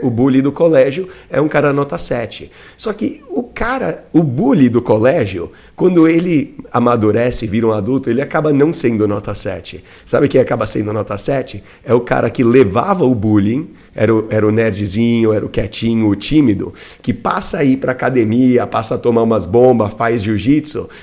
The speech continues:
aí ele percebe, ele sente um gostinho de valor social. Ele sente um gostinho de confiança. Ele sente um gostinho do que é ser atraente pra mulheres. E o que que acontece? Ele rece-, ele começa a se inflar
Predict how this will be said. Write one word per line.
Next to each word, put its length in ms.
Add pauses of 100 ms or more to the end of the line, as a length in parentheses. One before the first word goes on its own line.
aí 480
ele 180
percebe, 840
ele 200
sente 560
um 160
gostinho 1120 (440)
de 120
valor 280
social. 720 (220)
Ele 180
sente 320
um 120
gostinho 520
de 120
confiança. 800 (200)
Ele 200
sente 320
um 80
gostinho 720 (180)
do 140
que 240
é 120
ser 500
atraente 640
pra 160
mulheres. 600 (220)
E 80
o 40
que 140
que 100
acontece? 680 (200)
Ele 200
rece-, 340
ele 120
começa 400
a 20
se 160
inflar 600